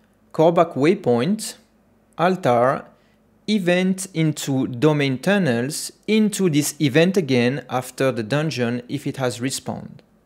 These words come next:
This route will give you exactly two hundred renown points, unlocking the first Scots Glen skill points, and of course, unlocking the aspect of efficiency.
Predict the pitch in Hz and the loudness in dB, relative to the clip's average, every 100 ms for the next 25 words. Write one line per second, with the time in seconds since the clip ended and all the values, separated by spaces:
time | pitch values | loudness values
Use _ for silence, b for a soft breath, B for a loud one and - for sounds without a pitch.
0 | _ _ _ - 135 208 226 185 165 170 | _ _ _ -8 -2 0 2 4 4 4
1 | 147 131 123 120 123 135 - 135 113 113 | 0 -2 -2 -2 0 -2 -2 -6 -4 0
2 | 185 196 - 156 156 - 208 214 180 185 | 0 0 -4 -4 -4 -4 0 2 2 0
3 | 135 147 151 127 120 131 170 185 123 117 | 0 0 2 0 0 2 2 0 0 -2
4 | 143 - - b b b - 190 202 196 | -4 -10 -16 b b b 0 2 4 2
5 | 196 180 170 131 117 - 185 180 - - | 2 0 0 -2 -2 0 0 -2 -10 -10
6 | - 190 196 160 151 143 - - 196 185 | 0 2 2 2 0 0 -6 -4 -6 -4
7 | 123 113 151 - - b b b 143 160 | -2 -2 -4 -10 -16 b b b 0 0
8 | 175 147 131 - - - - 147 147 147 | 2 0 0 0 -8 -8 -4 0 2 0
9 | - 127 127 123 - 131 - 120 110 - | -2 -4 -2 -4 -2 -4 -4 -4 -4 -6
10 | 104 - 117 - 135 143 117 - - | -8 -8 -10 -8 -6 -6 -8 -12 -20